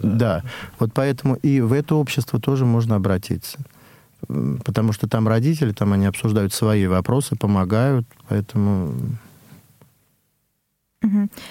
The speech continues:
Speaker 3: Ну и, наверное, некоторые напутственные слова, а, родителям также и будущим ученикам, потому что у нас осталось не так много времени до конца эфира.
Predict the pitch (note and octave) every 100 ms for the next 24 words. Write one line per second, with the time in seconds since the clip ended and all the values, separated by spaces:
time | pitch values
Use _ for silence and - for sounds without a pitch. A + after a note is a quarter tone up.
0 | - - B3+ E4 C#4 C4+ B3 A3 - G#3+
1 | A3+ A3 A3 A3 G#3 G3 F#3+ - - -
2 | G#3 A#3 A#3+ - G3+ G3+ A3+ C4 - -
3 | G3+ - F#3+ G3 B3 E4 - - F#3+ F#3+
4 | F#3 F3+ - G3+ G3+ C4 - G3+ F3+ -
5 | F3 E3+ F3+ - G3+ G3 F3 G3+ G#3 -
6 | G3+ G#3 - G#3 - B3 D#4+ - F3+ G3+
7 | - F3+ F3+ - F#3+ F#3 - G3 F#3 -
8 | F3 F3 F#3+ C#4+ F4 A3+ E3+ E3+ F3+ F3+
9 | - F3 - F3 E3